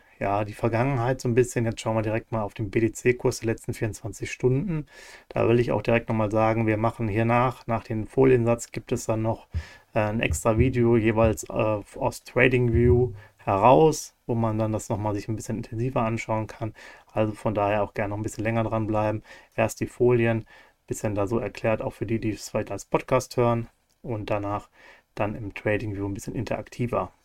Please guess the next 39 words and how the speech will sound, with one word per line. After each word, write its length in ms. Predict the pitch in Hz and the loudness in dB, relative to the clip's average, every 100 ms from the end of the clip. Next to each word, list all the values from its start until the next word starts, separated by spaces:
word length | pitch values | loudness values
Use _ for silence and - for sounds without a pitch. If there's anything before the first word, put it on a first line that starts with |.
| _ _ _ - | _ _ _ 2
Ja, 240 | 117 92 - | 2 2 2
B-T-C-Kurs 520 | 123 117 139 135 131 | 2 2 0 2 4
letzten 280 | 131 - 127 | 2 0 0
vierundzwanzig 420 | 127 120 117 107 | 0 2 -2 -2
Stunden, 200 | - 135 | 0 2
ihr 40 | |
habt's 200 | 120 - | 2 0
mitbekommen, 500 | 143 139 131 139 135 - - - - - | -2 -2 -2 2 2 0 -12 -12 -12 -8
ist 80 | |
schon 180 | - 127 | 2 4
ein 40 | 127 | 4
bisschen 280 | 120 127 | 4 6
Hype 200 | - 165 | 8 8
entstanden. 800 | - 143 - 143 139 - 143 135 | 6 0 2 4 4 0 0 2
Äh, 100 | 127 | 2
der 140 | 117 117 | 2 0
Kurs 260 | - 131 | 0 0
hat 100 | 123 | 0
sich 140 | 123 120 | 0 -2
extrem 440 | 120 - 151 139 | -2 0 2 4
gut 180 | 127 127 | 2 2
entwickelt, 340 | 110 131 139 | 0 2 2
von 140 | - 113 | 0 -2
siebzehntausendsechshundert 1000 | 120 - 117 120 113 120 117 - 123 113 | -2 -2 0 2 2 0 -2 -2 -2 -2
jetzt 220 | 104 - | -6 -4
hier 80 | 110 | 2
rauf 240 | 110 - | 2 2
bis 180 | - - | -4 -4
neunzehntausendzeihundert. 1300 | 117 117 113 - 113 117 107 - 120 143 139 131 131 - - - - - - _ _ _ _ | -2 -2 -4 -4 -2 -2 -6 0 4 4 4 2 2 -6 -16 -16 -16 -20 -20 _ _ _ _
Schätzungsweise 760 | - 143 139 139 110 123 127 131 | 0 0 2 2 6 8 8 8
ist 120 | 143 | 4
es 140 | 120 | 4
aber 160 | 123 117 | 4 4
nicht 160 | 123 - | 0 0
so, 100 | 131 | 2
dass 240 | 120 - | 2 2
wir 80 | 123 | 2
jetzt, 240 | 123 - | 2 0
äh, 340 | 127 120 117 | 4 6 6